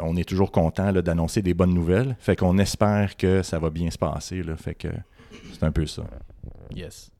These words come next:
Speaker 1: All right. La situation à l'urgence.
Speaker 2: Ouais.
Speaker 1: Comment ça va à l'urgence, toi ?
Speaker 2: Euh, c'est, c'est une adaptation
Speaker 1: Mhm.
Speaker 2: quotidienne. Je pense que, tu sais, notre, euh, no-, notre personnel, euh, je suis vraiment fier de l'équipe d'urgence. Que je parle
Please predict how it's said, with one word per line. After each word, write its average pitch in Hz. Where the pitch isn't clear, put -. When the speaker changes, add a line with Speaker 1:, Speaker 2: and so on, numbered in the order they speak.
Speaker 1:
All 113
right. 117
La 82
situation 135
à 127
l'urgence. 110
Speaker 2:
Ouais. 107
Speaker 1:
Comment 98
ça 107
va 107
à 120
l'urgence, 113
toi ? 131
Speaker 2:
Euh, 107
c'est, -
c'est -
une 110
adaptation 120
Speaker 1:
Mhm. 107
Speaker 2:
quotidienne. 123
Je -
pense 117
que, 113
tu -
sais, 135
notre, 107
euh, 90
no-, -
notre 107
personnel, 104
euh, 95
je -
suis -
vraiment 101
fier 117
de 135
l'équipe 110
d'urgence. 107
Que 110
je -
parle 98